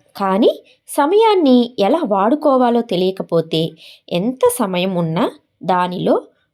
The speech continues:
ప్రొడక్టివిటీ ఉండదు. చాలామంది ఫేస్ చేసే అత్యంత సాధారణ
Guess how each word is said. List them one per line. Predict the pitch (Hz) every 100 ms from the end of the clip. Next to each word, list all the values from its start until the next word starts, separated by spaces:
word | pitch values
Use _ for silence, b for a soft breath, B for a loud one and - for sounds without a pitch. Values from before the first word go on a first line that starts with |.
| -
ప్రొడక్టివిటీ | 233 294 381 403 320 277 269 220
ఉండదు. | 147 139 - - _ _ b b b b b -
చాలామంది | 277 226 285 392 381 339 320
ఫేస్ | 254 208 208
చేసే | - 190 190 165 160 160 -
అత్యంత | 311 - 320 330 330 359 -
సాధారణ | 175 180 233 269 320